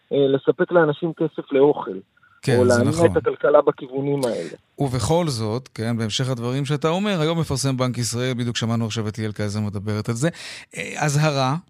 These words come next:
Speaker 2: מפני פגיעה ביכולת של, של הציבור להחזיר הלוואות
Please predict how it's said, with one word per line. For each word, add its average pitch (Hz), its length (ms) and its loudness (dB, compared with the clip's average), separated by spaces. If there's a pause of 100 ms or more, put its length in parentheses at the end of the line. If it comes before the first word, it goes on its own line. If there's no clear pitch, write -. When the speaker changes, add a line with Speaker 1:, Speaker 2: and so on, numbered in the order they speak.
(180)
Speaker 2:
מפני 139 460 0
פגיעה 151 500 -2
ביכולת 151 800 0
של, 120 260 -2
של 120 220 -4
הציבור 139 440 -4
להחזיר 127 480 -2
הלוואות 127 680 -4